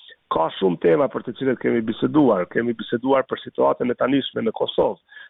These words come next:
për sfidat që na presin, reformat që kjo qeveri do t'i çojë përpara. Nuk u la anash edhe bashkëpunimi rajonal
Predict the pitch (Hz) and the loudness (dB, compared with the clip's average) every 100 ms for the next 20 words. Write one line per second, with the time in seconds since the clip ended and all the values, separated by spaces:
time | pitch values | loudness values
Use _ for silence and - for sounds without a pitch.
0 | - 123 - 160 139 127 120 120 - 151 | -4 -4 2 2 2 0 -2 -2 2 0
1 | 151 160 151 - - - 127 - 151 151 | 0 -2 -4 -6 -10 -2 -2 0 -2 -2
2 | 147 - 131 139 160 - 135 123 131 127 | -4 -6 -4 -4 -4 -4 -4 -2 -2 -2
3 | 123 113 - 117 113 113 - 127 95 78 | -6 -8 -2 -2 0 -2 0 -2 -4 -12
4 | - _ - _ 143 160 - 156 156 156 | -20 _ -20 _ 0 2 2 0 0 0
5 | 165 165 - 147 135 139 - 139 135 127 | -2 -4 -6 -8 -6 -6 -8 -8 -6 -4
6 | 120 117 113 151 160 | -4 -4 -2 -2 -2